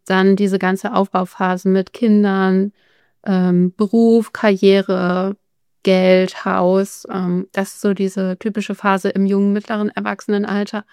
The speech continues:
Und irgendwann im hohen Alter macht das aber nicht mehr so richtig Sinn. Also ein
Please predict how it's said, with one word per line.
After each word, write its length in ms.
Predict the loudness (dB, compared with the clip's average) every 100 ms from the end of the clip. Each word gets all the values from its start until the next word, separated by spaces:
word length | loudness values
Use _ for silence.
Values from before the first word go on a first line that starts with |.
| -20 -20 -20 _ _
Und 140 | 0 4
irgendwann 360 | 4 4 4
im 120 | 4
hohen 220 | 2 0 0
Alter 260 | -4 -2
macht 220 | -4 -4
das 100 | -6
aber 220 | -6 -2 -2
nicht 160 | 0
mehr 120 | -2
so 100 | -2
richtig 360 | -2 -2 -4 0
Sinn. 280 | 2 2 0
Also 260 | -2 0
ein 220 | 2 2